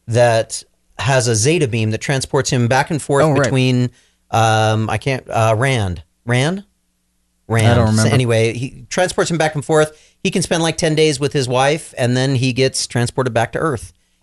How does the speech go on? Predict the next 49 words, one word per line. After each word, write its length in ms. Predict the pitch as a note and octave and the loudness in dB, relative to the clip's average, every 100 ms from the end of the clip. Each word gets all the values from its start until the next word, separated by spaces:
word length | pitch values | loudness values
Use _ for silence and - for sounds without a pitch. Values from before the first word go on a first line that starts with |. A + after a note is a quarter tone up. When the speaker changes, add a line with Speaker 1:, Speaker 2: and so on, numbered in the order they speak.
| - | -2
Speaker 1:
And 100 | A#2+ | 0
it 60 | A#2 | 2
happens 280 | B2+ A#2+ - | 0 -2 0
over 280 | A#2+ B2 C#3 | -2 0 0
and 80 | G#2 | 0
over 260 | A#2+ C3 A2+ | -2 0 0
and 80 | |
over 280 | G#2+ A#2+ C3 | 0 0 0
and 80 | A#2+ | 0
over 240 | A2 B2+ B2 | 2 0 0
and 80 | |
over 240 | A2+ G#2 G2 | 0 0 0
again. 320 | F#2 F2+ F#2 | 0 -2 -2
And 160 | G#2+ A2+ | -2 0
so 240 | C3+ B2+ | 2 2
when 180 | B2 C3+ | 0 0
I 80 | C3+ | 2
was, 220 | C3 - - _ | 0 -4 -14 _
I 40 | E3 | -2
remember 180 | E3+ D#3+ | 0 2
when 80 | C#3+ | 2
I 60 | |
was 180 | C3 A2+ | 0 0
younger 300 | E3+ D3+ A#2 | 0 2 0
and 100 | A2+ | 2
I 60 | A2 | 0
was 180 | G#2+ | 0
reading 240 | A#2 A#2 A2+ | 0 0 2
John 180 | A#2 G#2+ | 0 0
Carter, 240 | A#2 G#2 | 0 0
Warlord 380 | G#2+ G#2+ G#2+ G2 | 2 2 2 0
of 80 | F#2+ | 0
Mars, 320 | F#2 G#2+ - | 0 0 0
I 100 | G#2+ | -2
found 260 | G2+ A2+ G#2+ | 0 0 2
that 80 | G#2 | 0
and 100 | F#2 | 0
I 60 | F#2 | -2
thought, 260 | A2+ G#2 | -2 0
"Oh, 440 | F#3 E3 E2+ D#2+ D#2 _ _ _ _ _ | 2 2 2 -2 -8 _ _ _ _ _
that 200 | C#3 D#3 | -2 -2
sounds 320 | - C3 A#2 | -2 -2 -2
just 320 | - A#2+ - A2+ | 0 -2 0 0
like 480 | F#2 F#2+ G2 - _ - | 0 0 -4 -12 _ -4
Adam 260 | G2 F2+ F#2+ | -2 0 -2
Strange." 420 | - G#2 F2 D#2+ | -2 0 -2 -2
So 360 | A2+ G2+ G2+ | 0 2 2
obviously 720 | - A#2+ A#2+ G#2 A2+ G#2+ G#2 - _ _ _ B2 | 2 0 0 -4 -2 0 -2 -6 _ _ _ -6
these 540 | G#2+ B2 A#2+ A#2 | 0 2 2 0